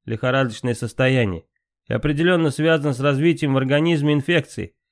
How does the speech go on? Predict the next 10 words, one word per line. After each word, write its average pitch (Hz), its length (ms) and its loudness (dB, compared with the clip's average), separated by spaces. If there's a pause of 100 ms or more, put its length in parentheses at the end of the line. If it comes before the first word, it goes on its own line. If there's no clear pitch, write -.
(200)
Если 139 360 0
нет 143 240 2
локальных 139 600 2
или 135 100 0
системных 139 540 0
проявлений, 143 800 4
понос, 123 400 2
кашель 120 380 0
и 117 40 4
одышка, 120 500 0